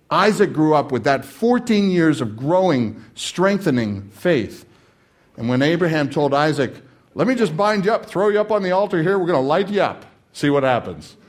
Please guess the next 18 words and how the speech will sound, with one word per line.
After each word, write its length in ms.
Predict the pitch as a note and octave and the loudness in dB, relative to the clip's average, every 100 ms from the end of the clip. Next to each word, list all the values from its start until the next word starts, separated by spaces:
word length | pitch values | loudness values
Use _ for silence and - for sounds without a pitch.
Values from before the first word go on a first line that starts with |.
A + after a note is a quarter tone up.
| - _ - - | -20 _ -20 -4
Isaac 380 | D3 E3 E3 D#3 | 0 2 2 0
said, 320 | D#3+ C#3+ C#3+ | 0 0 0
"You 80 | D#3 | 0
know 80 | E3 | 2
what? 340 | F3+ B3 A#3 - - _ | 2 2 -4 -14 -20 _
That 200 | D3 G3 | -2 -2
sounds 300 | - F#3 D#3+ | 0 0 2
like 160 | D3 A#2+ | 0 0
something 400 | - D3+ D#3+ C#3+ | -2 -2 -2 0
my 160 | B2+ A#2 | 0 0
dad 380 | A2+ G#2+ G2+ | 0 0 -2
would 160 | G2+ E2+ | -6 -6
do. 240 | D2 C#2 - _ _ _ _ _ - | -10 -14 -18 _ _ _ _ _ -4
I'm 200 | A2 A2+ | 0 2
gonna 180 | A2 G#2+ | 2 2
do 180 | E2+ - | -2 -8
it." 180 | - - - - - | -14 -20 -20 -8 -8
<laughs> 440 | - - - A#2+ | -6 -6 -6 -10